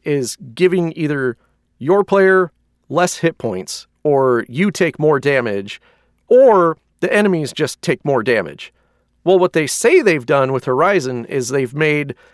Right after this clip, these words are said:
the enemies more or less smarter or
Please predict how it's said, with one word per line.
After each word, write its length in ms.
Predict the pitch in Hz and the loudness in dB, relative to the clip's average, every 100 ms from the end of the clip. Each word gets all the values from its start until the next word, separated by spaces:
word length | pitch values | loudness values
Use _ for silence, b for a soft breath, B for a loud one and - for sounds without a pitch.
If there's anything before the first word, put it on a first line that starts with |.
| b b | b b
the 140 | 175 180 | -4 0
enemies 580 | 180 175 160 147 - - _ _ _ _ _ - - | 0 2 0 -4 -6 -12 _ _ _ _ _ -20 -12
more 220 | 165 190 285 | -4 0 2
or 40 | |
less 200 | 262 208 | 2 0
smarter 580 | - 170 180 214 254 - _ _ _ - | -2 0 0 2 -2 -6 _ _ _ 0
or 500 | 165 160 151 127 | 4 4 4 0